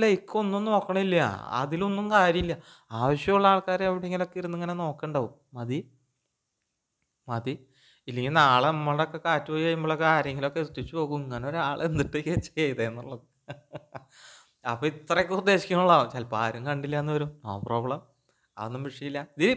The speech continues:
പറഞ്ഞതിൽ എന്തെങ്കിലും നല്ലതുണ്ടോ വെച്ചാ എടുത്തോളെ. അപ്പൊ നമുക്ക് അടുത്ത അധ്യായമായിട്ട്,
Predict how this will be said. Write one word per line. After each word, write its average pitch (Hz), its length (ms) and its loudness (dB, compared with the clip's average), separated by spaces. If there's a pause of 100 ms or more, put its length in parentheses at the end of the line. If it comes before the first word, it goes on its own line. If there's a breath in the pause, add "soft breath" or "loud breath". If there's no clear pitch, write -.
പറഞ്ഞതിൽ 180 360 4
എന്തെങ്കിലും 156 340 -4
നല്ലതുണ്ടോ 170 480 -8
വെച്ചാ - 200 -12
എടുത്തോളെ. 92 400 -12 (640)
അപ്പൊ 170 180 2
നമുക്ക് 202 280 4
അടുത്ത 175 240 2 (540 soft breath)
അധ്യായമായിട്ട്, 143 720 2